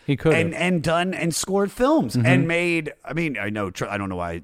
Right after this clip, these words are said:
Speaker 2: I'm about to say this because it made millions.
Speaker 1: And I'm
Speaker 2: 'cause
Speaker 1: sure
Speaker 2: I know he already <laughs> did.
Speaker 1: Well, I'm sure I know why he didn't, too.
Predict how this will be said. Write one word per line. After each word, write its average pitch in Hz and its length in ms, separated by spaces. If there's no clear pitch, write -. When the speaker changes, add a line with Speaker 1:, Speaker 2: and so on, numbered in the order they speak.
Speaker 2:
I'm - 80
about 90 200
to 87 60
say 92 220
this 85 200
because 95 240
it 117 120
made 196 220
millions. 226 640
Speaker 1:
And 170 120
I'm 170 120
Speaker 2:
'cause 160 100
Speaker 1:
sure 196 100
Speaker 2:
I 190 40
know 180 100
he 170 120
already 156 360
<laughs> - 0
did. 135 680
Speaker 1:
Well, 220 140
I'm 208 120
sure 220 360
I 156 160
know 156 160
why 135 220
he 113 120
didn't, 95 600
too. 98 300